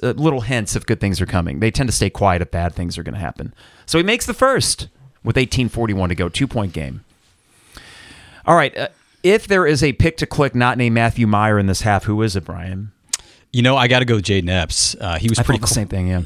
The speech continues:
Speaker 2: he was pretty quiet in that first half. I think this is, uh, you know, he had a couple of good drives, but
Speaker 1: There you go, Dane. Makes both.
Speaker 2: I think he was oh for three from three.
Speaker 1: Mm-hmm. I mean, i-, it's gotta be somebody. And right now, I, I just can't bank on Terrence Shannon Junior because he just seems sort of,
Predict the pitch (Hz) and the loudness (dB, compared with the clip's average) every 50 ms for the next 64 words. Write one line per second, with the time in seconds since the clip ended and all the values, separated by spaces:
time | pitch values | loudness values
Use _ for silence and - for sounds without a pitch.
0 | - - - - 123 123 120 - - 143 120 - - - 107 101 98 98 98 87 | -6 -10 -6 -4 -2 -2 -2 -2 -2 -2 0 0 0 0 0 0 0 -2 -6 -8
1 | 85 - - 90 80 - - 92 87 87 85 82 - - - - 101 87 - 95 | -8 -6 -6 -6 -4 -4 -4 -2 -2 -2 -2 -4 -4 -6 -4 -4 -6 -4 -4 -6
2 | - - 90 87 110 123 117 110 104 131 123 117 107 107 110 110 98 92 - - | -6 -6 -8 -8 -6 -6 -6 -4 -4 -2 -2 0 0 0 0 0 0 -2 -4 -6
3 | 104 - 104 98 90 90 92 87 - 95 92 90 92 90 85 - - - 82 85 | -6 -4 -4 -4 -4 -4 -6 -6 -6 -4 -4 -4 -4 -4 -6 -8 -10 -10 -12 -12
4 | - _ _ _ _ _ _ - 160 101 98 92 90 98 101 107 110 107 - _ | -12 _ _ _ _ _ _ -4 0 0 2 2 2 2 2 2 0 -2 -4 _
5 | _ - 120 117 - - 107 62 52 - - - _ _ _ _ _ _ _ _ | _ -4 -4 -2 -2 -4 -4 -4 -6 -8 -14 -20 _ _ _ _ _ _ _ _
6 | _ - - - 101 - 98 98 90 - - 110 98 98 - - 98 - - 95 | _ -10 -8 -6 -4 -2 -2 -2 -2 -4 -4 -4 -4 -4 -4 -6 -8 -6 -4 -2
7 | 95 98 101 101 - - 98 - - 107 101 104 104 110 113 117 123 123 110 101 | -2 -2 -2 -2 -4 -6 -8 -6 -6 -6 -6 -6 -4 -4 -4 -4 -2 2 4 4
8 | 113 113 113 110 - - - _ _ _ _ _ _ _ _ _ - - - - | 4 4 2 -2 -10 -20 -20 _ _ _ _ _ _ _ _ _ -20 -20 -20 -20
9 | - - - - - 156 175 175 151 127 170 156 156 175 - - 180 170 170 170 | -20 -20 -4 0 2 2 2 2 0 -2 -2 -2 0 -2 2 2 2 2 2 2
10 | 185 - - 180 170 143 110 98 104 101 101 - _ _ _ - 123 120 117 110 | 0 2 2 2 4 4 2 2 0 -4 -6 -12 _ _ _ 2 2 2 4 4
11 | 120 127 139 139 135 127 131 135 127 120 113 104 104 - - 117 113 110 95 113 | 4 2 2 2 0 0 2 2 2 2 2 2 0 0 2 2 0 2 2 2
12 | 113 - - - - 120 120 - - 120 117 107 113 104 101 - 120 110 107 - | 2 0 0 0 0 0 2 2 0 0 0 0 0 0 0 2 0 0 2 0
13 | - - 113 107 104 98 85 90 104 117 127 110 90 87 80 90 - 98 92 82 | 0 0 2 2 2 0 0 0 2 2 4 4 2 2 2 0 0 0 0 0
14 | - 113 120 107 113 104 - - - 107 107 107 - - - 104 107 101 95 85 | 0 -2 0 0 0 0 2 2 2 2 2 2 2 0 2 2 2 2 0 -2